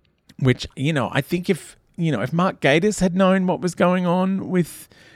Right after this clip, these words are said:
River Song and the baby before Night Terrors, like, do you think maybe there would have been some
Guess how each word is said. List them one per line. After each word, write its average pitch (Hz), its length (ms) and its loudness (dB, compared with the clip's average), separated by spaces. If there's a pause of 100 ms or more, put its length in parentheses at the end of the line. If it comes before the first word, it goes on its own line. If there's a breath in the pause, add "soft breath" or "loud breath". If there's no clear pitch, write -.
(220 soft breath)
River 170 320 2
Song 165 380 2
and 165 100 0
the 151 60 2
baby 147 540 2
before 135 840 2
Night 127 340 0
Terrors, 214 480 -2
like, 135 200 -2
do 147 120 -4
you 151 60 2
think 170 300 -4
maybe 165 280 0
there 151 180 0
would 139 140 0
have 135 160 -2
been 123 300 -2
some 113 680 -2